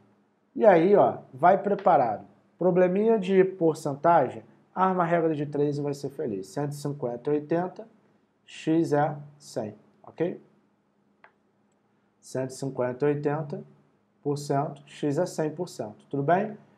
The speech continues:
Sempre o total em percentual, sempre é cem por cento.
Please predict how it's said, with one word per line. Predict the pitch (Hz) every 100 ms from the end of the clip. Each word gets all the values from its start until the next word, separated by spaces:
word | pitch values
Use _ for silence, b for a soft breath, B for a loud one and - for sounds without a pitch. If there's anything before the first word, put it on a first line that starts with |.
| _
Sempre | - - 190 147 127
o | 139
total | 135 170 165 - 165 190 - - -
em | 156
percentual, | 165 147 - 151 - 123 135 -
sempre | - 147 143 147
é |
cem | 143 143
por | 139 120
cento. | - 90